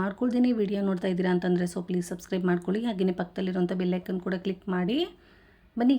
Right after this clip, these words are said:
ಹೇಗೆ ಮಾಡೋದು ನೋಡೋಣ. ಮೊದಲಿಗೆ ನಾನಿಲ್ಲಿ ಒಂದು ಬೌಲ್ಗೆ ಅರ್ಧ ಕೆ ಜಿಯಷ್ಟು ಚಿಕನ್ನ ವಾಶ್ ಮಾಡಿ ಹಾಕ್ಕೊಂಡಿದ್ದೀನಿ. ಇದಕ್ಕೆ ನಾನು ರುಚಿಗೆ ತಕ್ಕಷ್ಟು ಉಪ್ಪು, ಕಾಲು ಟೇಬಲ್ ಸ್ಪೂನಷ್ಟು ಅರಿಶಿನ ಪುಡಿ, ಮುಕ್ಕಾಲು ಟೇಬಲ್ ಸ್ಪೂನಷ್ಟು ಪೆಪ್ಪರ್ ಪೌಡರ್,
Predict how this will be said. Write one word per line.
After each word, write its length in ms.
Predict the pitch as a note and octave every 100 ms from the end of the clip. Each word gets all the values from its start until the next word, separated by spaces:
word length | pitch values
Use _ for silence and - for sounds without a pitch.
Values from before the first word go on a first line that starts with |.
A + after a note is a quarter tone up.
| A3+
ಹೇಗೆ 180 | F#3+ G3+
ಮಾಡೋದು 280 | G3+ F#3+ G3+ G3+
ನೋಡೋಣ. 200 | F3+ G3 D4+
ಮೊದಲಿಗೆ 260 | C4 A3+ A3+
ನಾನಿಲ್ಲಿ 260 | G#3+ G#3 G3+
ಒಂದು 140 | F#3+ F#3
ಬೌಲ್ಗೆ 360 | F#3 F#3 F#3 C#4+ F4 - - - - G3
ಅರ್ಧ 120 | G#3 A3+
ಕೆ 80 | G#3+ G3+
ಜಿಯಷ್ಟು 260 | F#3+ - -
ಚಿಕನ್ನ 280 | - G3 G3
ವಾಶ್ 200 | F#3+ F3 F#3+
ಮಾಡಿ 140 | F#3+ G3
ಹಾಕ್ಕೊಂಡಿದ್ದೀನಿ. 480 | F#3 F3+ F3 G#3+ C4+
ಇದಕ್ಕೆ 220 | G#3+ - F#3+
ನಾನು 140 | F#3 C4+ F4 D#4+ - _
ರುಚಿಗೆ 260 | G3+ G3+ G3+
ತಕ್ಕಷ್ಟು 320 | G3 F#3+ - G#3
ಉಪ್ಪು, 240 | G3 - C#4+ D4
ಕಾಲು 200 | G3+ G3 G3+
ಟೇಬಲ್ 200 | F#3+ F#3
ಸ್ಪೂನಷ್ಟು 340 | - G3 - G3+
ಅರಿಶಿನ 280 | G3 - G3+ G#3
ಪುಡಿ, 200 | G#3 D#4+ F4+ - - _ - _
ಮುಕ್ಕಾಲು 260 | A3 C4 C#4
ಟೇಬಲ್ 200 | B3 G#3+
ಸ್ಪೂನಷ್ಟು 340 | - G#3 F#3 G#3+
ಪೆಪ್ಪರ್ 260 | F#3+ - F#3 G3
ಪೌಡರ್, 280 | F#3 A#3+